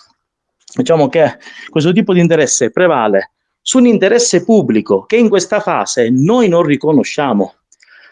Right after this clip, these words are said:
Ora, il punto della risposta dell'EMA non è tanto l'ordine pubblico, il segreto militare o altro. Il problema è il diniego in sé,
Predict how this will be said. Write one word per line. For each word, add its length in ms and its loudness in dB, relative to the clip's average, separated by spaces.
Ora, 440 -2
il 180 -4
punto 260 2
della 120 4
risposta 420 -2
dell'EMA 520 0
non 160 0
è 80 0
tanto 460 0
l'ordine 600 0
pubblico, 640 0
il 120 -2
segreto 440 -2
militare 640 0
o 120 0
altro. 400 -2
Il 140 0
problema 380 0
è 40 0
il 120 -4
diniego 420 0
in 100 -2
sé, 340 -2